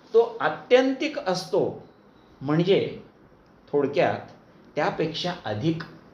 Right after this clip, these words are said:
काहीच नसतं. भगवंत ही सगळी सत्पुरुषाची लक्षणं सांगताना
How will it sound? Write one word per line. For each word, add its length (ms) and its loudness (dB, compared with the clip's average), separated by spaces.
काहीच 340 -2
नसतं. 500 0
भगवंत 480 0
ही 120 -10
सगळी 480 -2
सत्पुरुषाची 880 -2
लक्षणं 380 -6
सांगताना 480 -8